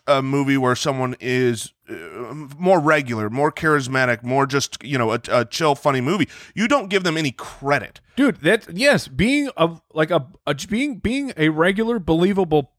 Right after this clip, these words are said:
Speaker 2: person on
Speaker 1: And
Speaker 2: film
Speaker 1: while, while engaging,
Speaker 2: is
Speaker 1: while
Speaker 2: impressive to me.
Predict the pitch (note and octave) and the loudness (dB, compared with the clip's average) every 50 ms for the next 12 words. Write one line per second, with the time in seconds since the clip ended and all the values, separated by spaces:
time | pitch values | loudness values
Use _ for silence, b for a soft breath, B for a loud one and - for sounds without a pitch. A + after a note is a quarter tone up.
0 | _ - - - F#3+ F#3 F3+ - - - G#2 F2+ F2+ - _ _ _ _ _ _ | _ -18 -6 0 2 2 2 0 -2 -6 -8 -8 -10 -14 _ _ _ _ _ _
1 | _ - D3 E3+ G#3 A#3 G#3 F3 F#3+ F#3 - _ - - - - F3 G3+ F#3 D#3 | _ 2 4 4 4 4 2 0 0 -2 -4 _ -20 -16 -2 2 4 4 6 6
2 | F3 G3 G#3 A#3 A#3+ G#3 D3 C#3+ D3+ D#3+ F3+ A3 A#3 A3+ A3 G3+ D#3 E3 E3 D#3 | 4 4 4 2 2 0 0 0 2 2 4 4 2 2 0 0 0 0 0 2
3 | C#3 D3 D3+ D#3+ D#3+ C3+ D3+ E3+ G3+ G#3+ - - G#3+ G#3 | 2 2 2 2 2 4 4 6 4 4 2 0 -2 0